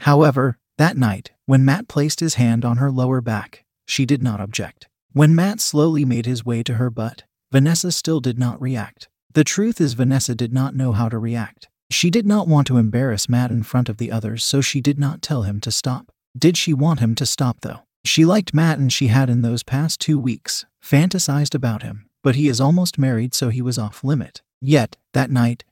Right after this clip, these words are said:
she did not want to keep her distance anymore. She wanted to see how far it would go, so she let him. Even when he started squeezing her butt, she let him. Then,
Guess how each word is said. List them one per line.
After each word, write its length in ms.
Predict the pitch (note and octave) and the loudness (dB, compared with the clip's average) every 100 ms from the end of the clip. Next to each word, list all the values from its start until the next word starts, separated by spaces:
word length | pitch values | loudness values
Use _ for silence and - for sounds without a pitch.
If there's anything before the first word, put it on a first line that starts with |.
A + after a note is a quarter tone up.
| - | -6
she 200 | - D3+ | 0 2
did 160 | F#3 | 2
not 200 | E3+ F3 | 2 0
want 200 | D#3 C#3+ | 0 0
to 60 | D3 | -2
keep 260 | - C#3+ D3+ | -2 -2 0
her 100 | C#3+ | 0
distance 480 | D#3 D3+ A#2 A2 | 0 -2 -2 -2
anymore. 480 | B2 B2 A2+ G#2 - _ _ | 0 0 0 -4 -8 _ _
She 200 | - D3+ | 0 2
wanted 360 | D3 F3+ G#3+ G3 | 4 2 2 -2
to 80 | E3+ | -2
see 220 | - D3+ | 0 2
how 200 | B2 C3 | 2 0
far 320 | - C3 B2+ | 0 0 0
it 120 | B2+ | -2
would 160 | C3+ A#2+ | -4 -4
go, 320 | A2+ G#2+ - _ _ _ | -4 -4 -8 _ _ _
so 180 | - B2+ | 0 0
she 180 | - B2+ | 0 -2
let 200 | A#2 A2+ | -2 -2
him. 200 | C#3 - _ _ | -4 -8 _ _
Even 320 | F#3 F3 F3 | 2 4 6
when 140 | C3+ B2 | 6 6
he 120 | B2 | 4
started 460 | - C#3 C#3 B2 A#2 | 0 0 0 0 -4
squeezing 480 | - F#3 F3 A#2+ | -4 -4 0 2
her 140 | G#2 A2+ | 2 0
butt, 340 | G#2+ G#2+ - _ _ _ | -2 -6 -8 _ _ _
she 200 | - D3+ | 0 2
let 220 | B2+ A2 | 2 0
him. 160 | B2+ - _ _ | -2 -6 _ _
Then, 440 | B2+ E3 F3 F3 | 2 4 4 0